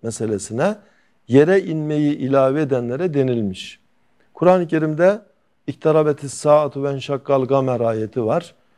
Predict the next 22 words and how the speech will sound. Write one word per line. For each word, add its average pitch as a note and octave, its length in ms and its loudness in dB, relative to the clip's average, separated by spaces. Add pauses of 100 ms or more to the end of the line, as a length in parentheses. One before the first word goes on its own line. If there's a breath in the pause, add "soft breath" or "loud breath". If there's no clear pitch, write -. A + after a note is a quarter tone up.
(440)
Kıyamet C3+ 480 2
yaklaştı, C3+ 720 -4 (180)
ay D#3 280 2 (180)
yarıldı. B2 520 0 (1040 soft breath)
Ve E3 280 4 (340)
kitaplarımızda D#3 760 2
anlatıldığına C3+ 680 0
göre B2 400 -4 (120)
bir D3+ 140 -2
gece C3 380 2
vakti G#2 320 -4
Peygamber A#2+ 540 0
Efendimiz G#2+ 680 -8 (140)
müşrikler B2+ 580 0
mucize B2+ 520 -4
istediğinde A2 840 -4 (420)
"Aya D3 260 6
bakın." A2 320 -4
diyor. D3+ 300 -6 (160)
Eliyle C3+ 340 -2
işaret A#2+ 480 -2
ettiğinde G#2+ 560 -2